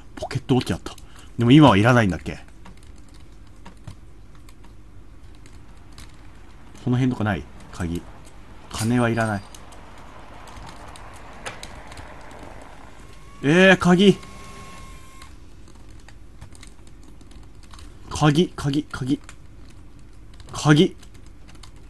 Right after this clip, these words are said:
鍵。あ、やべえ。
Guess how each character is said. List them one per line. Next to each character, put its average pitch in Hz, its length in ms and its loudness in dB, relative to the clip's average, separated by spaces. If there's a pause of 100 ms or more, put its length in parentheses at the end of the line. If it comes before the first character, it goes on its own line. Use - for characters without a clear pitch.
(2750)
鍵。 180 560 6 (4000)
あ、 147 120 8
や 139 140 12
べ 147 80 12
え。 - 120 4